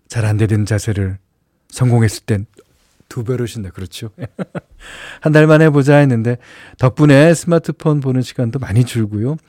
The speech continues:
잠도 잘 자요. 계속 꾸준히 해보려고요. 오, 나중엔, 어, 예.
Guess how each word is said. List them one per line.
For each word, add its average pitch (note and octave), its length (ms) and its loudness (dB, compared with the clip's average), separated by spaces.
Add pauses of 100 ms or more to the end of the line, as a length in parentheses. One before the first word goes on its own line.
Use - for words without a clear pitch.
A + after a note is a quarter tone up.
(180)
잠도 F#2+ 320 -6
잘 G#2 220 0
자요. A#2+ 380 0 (320)
계속 G2+ 400 -4
꾸준히 C#3+ 340 -2
해보려고요. A2+ 640 -4
오, G2+ 1300 -4 (880)
나중엔, A2 560 0
어, A2+ 460 0
예. F#2+ 140 -4